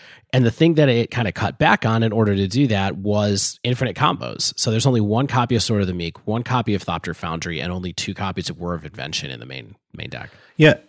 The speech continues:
Speaker 2: and Zan was saying that that's not even ubiquitous across all their lists.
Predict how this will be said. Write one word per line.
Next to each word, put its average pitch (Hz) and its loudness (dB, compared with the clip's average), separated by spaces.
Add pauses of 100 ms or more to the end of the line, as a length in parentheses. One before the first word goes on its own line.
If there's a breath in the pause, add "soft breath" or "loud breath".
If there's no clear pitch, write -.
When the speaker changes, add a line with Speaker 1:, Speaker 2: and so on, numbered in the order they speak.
Speaker 2:
and 135 8
Zan 135 8
was 123 8
saying 110 6
that 104 2
that's 123 4
not 104 6
even 101 2
ubiquitous 90 2
across 90 0
all 90 0
their 87 -2
lists. 80 -4